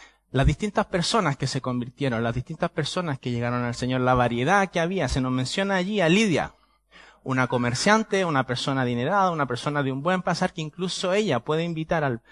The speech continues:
a, a Pablo y a sus colaboradores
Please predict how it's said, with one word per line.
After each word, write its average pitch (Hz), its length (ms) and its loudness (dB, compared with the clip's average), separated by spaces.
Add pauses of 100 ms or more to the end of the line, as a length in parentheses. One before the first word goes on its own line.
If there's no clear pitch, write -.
(320)
a, 107 500 0 (380)
a - 140 -4
Pablo 175 260 4
y 120 80 -2
a - 20 -4
sus - 160 -8
colaboradores 170 880 0